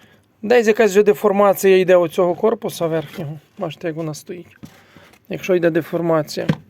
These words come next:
він однозначно відстає від цього. Тобто, бачите, він має своє місце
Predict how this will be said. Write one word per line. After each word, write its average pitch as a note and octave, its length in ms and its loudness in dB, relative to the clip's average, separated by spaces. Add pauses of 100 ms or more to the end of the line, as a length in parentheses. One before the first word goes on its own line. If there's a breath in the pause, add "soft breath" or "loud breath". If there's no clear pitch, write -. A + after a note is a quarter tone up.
(120)
він A3 380 -4 (160)
однозначно F#3 600 -2
відстає F3+ 560 -4 (1600 soft breath)
від F3+ 160 -4
цього. E3+ 280 0
Тобто, F#3 360 -4 (1700)
бачите, F#3 340 0
він F3+ 100 -2
має F3+ 220 2
своє F3+ 280 -6
місце E3 420 -6